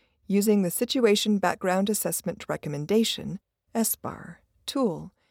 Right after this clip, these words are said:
a structured and frequently used resource for healthcare personnel, to describe the patient's current status.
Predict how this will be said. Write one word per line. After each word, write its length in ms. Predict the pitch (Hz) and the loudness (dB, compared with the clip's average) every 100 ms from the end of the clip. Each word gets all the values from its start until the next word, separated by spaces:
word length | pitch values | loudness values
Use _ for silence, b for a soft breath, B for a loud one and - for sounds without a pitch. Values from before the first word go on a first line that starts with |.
| _ _ _ _ - | _ _ _ _ -4
a 80 | 233 | -2
structured 540 | - 285 - - 302 | 0 0 0 -4 2
and 180 | 240 220 | 2 4
frequently 460 | 233 240 269 247 | 0 2 0 2
used 380 | 233 196 196 - | 4 4 2 0
resource 460 | 196 196 170 160 - | 0 0 2 2 2
for 140 | 165 | -4
healthcare 480 | 160 160 - 165 156 | -2 -4 -4 -4 -4
personnel, 680 | - 147 147 175 202 143 147 _ _ _ _ - | -2 -4 0 2 2 0 -8 _ _ _ _ -6
to 100 | 240 | 0
describe 560 | 240 233 - 233 262 - | 2 2 4 4 4 -2
the 100 | 277 | -4
patient's 520 | 202 196 - 196 - | 2 2 2 0 -2
current 360 | - 147 135 | -2 -4 -2
status. 680 | - 185 180 - - - - | -4 0 0 -2 -8 -6 -6